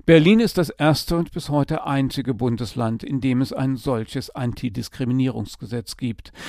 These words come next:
Es gilt zum Beispiel für die Berliner Verwaltung, auch für Polizei und Feuerwehr, die landeseigenen Universitäten. Wer sich diskriminiert sieht, zum Beispiel von Behörden und den Vertretern,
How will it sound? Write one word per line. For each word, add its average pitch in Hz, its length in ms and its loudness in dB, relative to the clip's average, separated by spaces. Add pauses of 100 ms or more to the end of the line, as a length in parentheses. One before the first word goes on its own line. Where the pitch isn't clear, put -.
(140)
Es - 180 -4
gilt 135 220 4
zum 143 160 4
Beispiel 139 520 6
für 139 200 0
die 117 100 -2
Berliner 127 400 2
Verwaltung, 151 640 4 (220)
auch - 200 -4
für - 180 -10
Polizei 123 520 -2
und 135 140 -2
Feuerwehr, 151 580 4 (240)
die 160 140 0
landeseigenen 127 960 2
Universitäten. 110 1080 -4 (600)
Wer 143 160 8
sich 147 240 6
diskriminiert 170 640 6
sieht, 220 220 -2
zum 135 160 2
Beispiel 120 480 -2
von 127 260 0
Behörden 147 520 6
und 143 260 0
den 143 140 2
Vertretern, 147 760 2